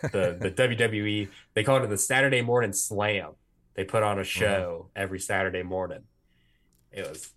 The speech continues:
Speaker 1: it was so much fun, dude. I'd give anything to go back one more time and do
Speaker 2: Yeah.
Speaker 1: that.
Speaker 2: Yeah, you know, my, my dad's favorite show of all time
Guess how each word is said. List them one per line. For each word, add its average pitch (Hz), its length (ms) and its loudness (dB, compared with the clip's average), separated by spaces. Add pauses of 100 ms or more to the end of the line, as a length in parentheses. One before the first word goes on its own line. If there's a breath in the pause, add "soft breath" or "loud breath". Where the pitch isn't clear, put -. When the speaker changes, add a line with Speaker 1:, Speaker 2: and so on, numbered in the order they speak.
Speaker 1:
it 104 140 -10
was 87 120 -4
so 87 280 -10
much 73 200 -18
fun, - 320 -16
dude. 85 200 -10
I'd 110 180 -2
give 95 180 0
anything 87 420 -4
to 82 60 -10
go 82 180 -2
back 80 340 -8
one 82 120 -6
more 82 140 -8
time 80 300 -6
and 78 100 -10
do 82 80 -6
Speaker 2:
Yeah. 82 60 -4
Speaker 1:
that. 80 340 -2 (1400 soft breath)
Speaker 2:
Yeah, 98 120 -4
you 107 120 -4
know, 107 60 -4
my, 127 240 0
my 131 220 0
dad's 131 380 0
favorite 110 420 -4
show 98 480 -4
of 87 160 -6
all 85 180 0
time 85 480 -6